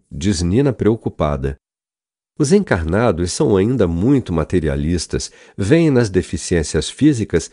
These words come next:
a impossibilidade de vencerem a si mesmos. Concordo plenamente, Daniel,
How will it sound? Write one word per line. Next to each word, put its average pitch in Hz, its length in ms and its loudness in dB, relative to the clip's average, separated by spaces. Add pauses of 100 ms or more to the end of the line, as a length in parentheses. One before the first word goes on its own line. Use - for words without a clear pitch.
(200)
a 120 80 0
impossibilidade 113 1040 -2
de 104 100 -4
vencerem 101 640 0
a 98 80 0
si - 220 -2
mesmos. 104 580 0 (880)
Concordo 147 440 2
plenamente, 113 680 0
Daniel, 95 520 0